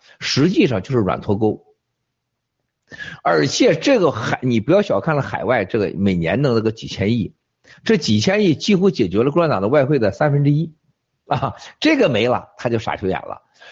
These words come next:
这个是核心啊。房地产如果是说有海外这些钱能折腾的话，他真不至于到今天这个样子，啊。那么他这个房地产一出问题，他就把中国的就业，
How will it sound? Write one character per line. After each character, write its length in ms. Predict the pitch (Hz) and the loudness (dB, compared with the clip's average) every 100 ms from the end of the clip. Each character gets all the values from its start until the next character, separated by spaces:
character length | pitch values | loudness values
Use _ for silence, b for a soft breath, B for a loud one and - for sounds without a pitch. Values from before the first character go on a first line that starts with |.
| b | b
这 180 | - 302 | 0 2
个 100 | 220 | 2
是 120 | 120 | 0
核 220 | 117 - 143 | -2 0 -2
心 240 | 160 170 _ | -2 -6 _
啊。 220 | 95 90 _ b b | -8 -8 _ b b
房 260 | _ 156 208 | _ 0 2
地 140 | 294 233 | 4 2
产 200 | 147 104 | 0 0
如 200 | 139 208 | 0 2
果 180 | 143 | 0
是 200 | 101 151 | 0 -2
说 200 | 135 139 | 0 0
有 220 | 127 104 90 | 2 0 -2
海 300 | - - 104 | -4 -4 2
外 160 | 185 | 2
这 100 | 143 | 2
些 140 | 110 98 | -2 0
钱 220 | 95 98 | -2 0
能 100 | 107 | 0
折 140 | 107 | 0
腾 100 | 104 | 0
的 60 | 90 | 0
话， 100 | 92 | -2
他 180 | - 156 | -4 -4
真 220 | 160 196 | -2 0
不 80 | 123 | 0
至 80 | 104 | 0
于 40 | |
到 140 | 80 | -2
今 140 | 80 80 | -2 -4
天 140 | 78 | -4
这 60 | 71 | -6
个 80 | 65 | -6
样 220 | 58 - | -10 -16
子， 960 | _ _ _ _ _ _ _ _ _ - | _ _ _ _ _ _ _ _ _ -6
啊。 200 | 82 - b b b b | -6 -8 b b b b
那 180 | 190 254 | 2 4
么 160 | 233 | 2
他 340 | - - 262 285 | 0 -2 0 2
这 140 | 339 | 2
个 100 | 180 | 2
房 260 | 147 135 226 | 0 -2 2
地 120 | 359 | 2
产 260 | 151 87 147 | 2 -6 -2
一 80 | |
出 160 | 196 135 | -2 0
问 140 | 123 | -2
题， 320 | 107 76 78 - _ | -2 -6 -10 -12 _
他 120 | - | -4
就 140 | 165 151 | 0 2
把 160 | 104 | 0
中 200 | 95 151 | -2 0
国 100 | 139 | 0
的 60 | 143 | 2
就 200 | - 196 | 2 4
业， 240 | 247 233 | 4 2